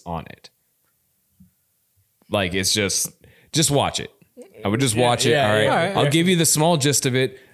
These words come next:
Speaker 1: Skinny guy, Jesper, who's a mailman, is sent that, is sent to a small town in the middle of literally nowhere, a small island, I guess you could say.
Speaker 2: Yeah.
Speaker 1: And his job is to create a working post office, but everybody there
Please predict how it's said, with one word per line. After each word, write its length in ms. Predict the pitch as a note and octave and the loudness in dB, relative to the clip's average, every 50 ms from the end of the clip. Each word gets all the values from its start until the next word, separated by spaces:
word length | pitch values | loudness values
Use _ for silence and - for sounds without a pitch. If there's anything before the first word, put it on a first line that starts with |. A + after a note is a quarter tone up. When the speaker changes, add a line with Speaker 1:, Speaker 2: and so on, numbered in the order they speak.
| - _ | -20 _
Speaker 1:
Skinny 500 | - - - - C3+ D3 F3 F#3 F#3+ F3+ | -4 -2 -2 0 0 0 2 2 2 2
guy, 440 | D#3+ D3 C3+ B2+ B2+ C3 C#3+ C#3 - - - | 2 2 2 2 2 2 0 -2 -6 -8 -6
Jesper, 680 | A#2+ G#2+ A#2+ B2+ A#2 A#2+ - - B2 B2 C3 B2+ - - - | -2 0 2 2 2 0 0 0 0 0 0 -2 -6 -4 -2
who's 160 | C#3 C3+ C3 | 0 2 2
a 60 | C#3 | 2
mailman, 680 | C#3 C#3 D3 D3+ C3+ A2 G2+ F#2+ F#2 F2+ F#2 G2 A2+ - _ _ _ _ | 2 2 2 2 2 0 0 -2 -2 -2 -2 -4 -6 -8 _ _ _ _
is 140 | - G2 G2+ | -4 -2 0
sent 400 | - - - C#3+ D3 C#3+ B2+ A#2 | 2 2 0 0 -2 -4 -6 -2
that, 380 | A2+ A#2 G#2+ G#2+ G#2+ - - - - - - | 0 0 0 0 -4 -6 -12 -18 -20 -20 -8
is 160 | - B2 B2+ - | -6 -2 0 0
sent 200 | - D#3 C#3+ - | 0 0 0 0
to 120 | D3+ C3+ | -2 0
a 40 | A#2+ | 0
small 360 | - - C3 B2 A#2+ C3 C#3 | 0 0 2 2 2 2 0
town 320 | - - A#2 G2+ G2 G2+ | 0 -2 -2 0 0 0
in 80 | G2+ G2+ | 0 0
the 60 | G#2 | 0
middle 260 | G#2 A#2 C3 C3+ C3+ | 2 2 2 2 2
of 320 | B2+ A#2 G#2+ G#2 C3 - G2+ | 2 0 -2 -6 -8 -4 0
literally 320 | A2+ C3 C3+ B2+ B2 A#2 | 2 2 4 4 2 2
nowhere, 380 | G#2+ G#2+ G#2 F#2+ F2 F2 F2 F2+ | 2 2 0 0 0 0 -2 0
a 60 | F#2+ | -2
small 300 | - - G#2+ G#2 A2+ - - | -2 0 0 0 -2 -2 -2
island, 360 | G#2+ G#2+ G2+ F#2 F2+ F2 E2 | -2 -2 -2 -2 -4 -4 -6
I 60 | E2+ | -6
guess 200 | E2+ E2 D#2+ - | -8 -8 -8 -10
you 40 | - | -10
could 120 | - D2 - | -10 -10 -8
say. 300 | - D2+ C2 D2 F2+ - - | -6 -6 -6 -6 -8 -6 -4
Speaker 2:
Yeah. 300 | - F#2+ F#2 E2+ - - - | -4 -4 -4 -4 -8 -12 -8
Speaker 1:
And 180 | - F2+ G2 F#2+ | -6 -4 -4 -2
his 220 | G#2+ C3 D3+ D#3 B2+ | 0 0 0 0 0
job 300 | A#2 B2 A2+ G#2+ G#2+ G#2+ | 0 0 2 2 2 0
is 80 | A2 G2+ | 0 -2
to 60 | A2 | -4
create 320 | - - - G2+ F#2+ G2+ - | -4 -2 -2 -2 -2 -2 -2
a 60 | F#2+ | -4
working 380 | G2 F2+ G2 G2 - - G#2 F#2+ | -2 0 -2 -2 -2 -4 -6 -4
post 340 | - - C3 C3+ - - G2+ | 0 0 0 0 0 0 -2
office, 360 | E2 D#2 D#2 - F2 F2+ - | -2 -2 -4 -4 -4 -4 -2
but 240 | _ - - - - | _ -4 -6 -6 -6
everybody 520 | - B2 B2+ C3 C#3 B2+ C3 B2+ A#2+ A2+ G#2 | -4 -2 0 0 2 2 2 2 2 0 0
there 460 | F2+ G#2 B2 B2+ A2 F#2 F#2 F#2 | 2 2 2 2 2 0 0 -2